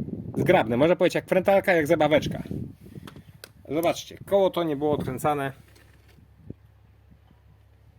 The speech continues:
Wszystko okurzone. I robimy test. Tak przejdziemy wszystkie cztery koła. Mamy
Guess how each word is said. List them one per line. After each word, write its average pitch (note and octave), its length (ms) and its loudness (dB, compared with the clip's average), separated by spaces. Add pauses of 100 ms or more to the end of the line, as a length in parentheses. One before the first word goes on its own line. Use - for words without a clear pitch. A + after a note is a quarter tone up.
(1500)
Wszystko - 280 -6
okurzone. C#3+ 540 0 (1900)
I G3+ 80 4
robimy G3+ 320 4
test. - 400 -6 (320)
Tak B3 360 -2
przejdziemy F3+ 460 -2
wszystkie F#3+ 300 -8
cztery D#3 220 -10
koła. A2 260 -10 (1500)
Mamy E3 360 0